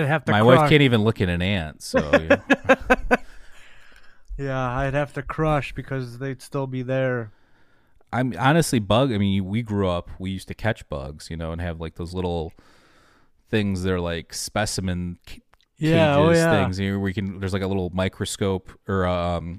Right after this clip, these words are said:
Speaker 2: a little, like, a magnifying glass thing attached to it, so you can, like, it, look at the close up of these bugs and stuff. I don't know. You and I were also very into catching critters of different types.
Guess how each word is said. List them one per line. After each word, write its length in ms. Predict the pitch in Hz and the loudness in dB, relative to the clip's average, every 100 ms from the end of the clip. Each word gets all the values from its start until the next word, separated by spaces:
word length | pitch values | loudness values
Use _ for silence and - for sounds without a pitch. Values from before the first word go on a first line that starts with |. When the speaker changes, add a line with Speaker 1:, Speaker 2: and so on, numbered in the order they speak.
| - | -10
Speaker 2:
a 80 | 98 | -6
little, 240 | 92 92 87 | -4 -4 -4
like, 220 | 85 - | -6 -4
a 140 | 80 | -6
magnifying 720 | 85 92 98 - 95 90 90 | -4 -4 -4 -4 -4 -4 -10
glass 360 | 90 90 90 - | -8 -6 -6 -6
thing 140 | 92 | -10
attached 360 | 85 95 90 - | -6 -6 -6 -8
to 40 | 92 | -10
it, 60 | |
so 80 | - | -10
you 60 | 85 | -10
can, 140 | 85 | -8
like, 240 | 82 - | -8 -12
it, 160 | - 113 - | -16 -18 -8
look 260 | 101 98 | -6 -4
at 180 | 98 - | -6 -8
the 120 | 90 | -10
close 360 | 82 - 92 - | -8 -6 -8 -8
up 120 | 92 | -10
of 120 | 85 82 | -10 -10
these 160 | 82 | -10
bugs 400 | 85 85 87 85 | -8 -8 -8 -10
and 120 | 87 87 | -12 -14
stuff. 400 | - 80 90 - | -12 -12 -12 -12
I 80 | |
don't 140 | 87 98 | -10 -8
know. 160 | 92 - - - - - | -10 -12 -18 -20 -20 -6
You 140 | 101 110 | -2 0
and 80 | |
I 100 | 107 | 0
were 140 | 104 90 | 0 2
also 640 | 107 107 - 95 87 87 - _ - | 0 0 -4 -6 -6 -8 -14 _ -10
very 320 | 101 107 104 | -4 -2 -2
into 140 | 98 | -4
catching 380 | 98 110 - 98 | -4 -6 -4 -8
critters 420 | 87 107 98 95 92 | -6 -6 -4 -6 -8
of 60 | 90 | -12
different 280 | 90 90 | -12 -12
types. 500 | - 90 87 - - | -8 -8 -8 -12 -20